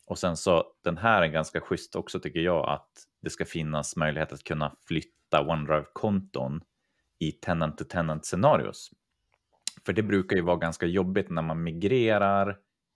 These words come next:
om man köper upp bolag eller om man, eh, om man flyttar ett, ett, en del av organisationen till ett helt nytt bolag och sånt där. Så just det här att, att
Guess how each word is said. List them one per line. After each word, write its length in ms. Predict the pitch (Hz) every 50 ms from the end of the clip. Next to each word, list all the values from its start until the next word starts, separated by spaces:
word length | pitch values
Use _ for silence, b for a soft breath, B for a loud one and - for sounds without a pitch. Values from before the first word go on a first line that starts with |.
| _ _ _ _
om 140 | - 80
man 220 | 80 78 76 76 73
köper 340 | - - 87 80 - - 87
upp 220 | 87 - - _
bolag 600 | 95 87 85 85 82 82 80 80 80 80 78 80
eller 340 | 80 78 78 78 76 71 76
om 140 | 76 78 80
man, 420 | 76 76 76 73 71 71 69 69 69
eh, 200 | 69 67 65 64 62 - - - - _ _ _ -
om 220 | 87 90 87 82
man 180 | 80 73 76 76
flyttar 580 | - - - 90 - - - _ - 82 80 73
ett, 280 | 73 - _ _ - - - - - - - - -
ett, 100 | 78 - _ -
en 180 | 90 85 80
del 260 | 76 82 82 80 76 78
av 220 | 78 73 69 69 -
organisationen 720 | 82 80 76 80 80 78 - 80 - - 78 76 76 71
till 140 | - 76 69
ett 80 | 65
helt 180 | - 73 - -
nytt 140 | - 76 -
bolag 440 | 80 78 80 85 90 104 92 67
och 80 | 67 -
sånt 160 | - 65 62
där. 280 | 67 65 64 65 69 69 _ _ _ b b b b b b b b b b b b
Så 580 | - - - - 92 80 76 76 76 73 71 b b b b -
just 380 | 76 85 101 104 - - -
det 60 | -
här 240 | 78 80 80 78 76
att, 300 | 78 - 65 78 - _ _ _ - _ _ _ _ -
att 200 | 76 76 -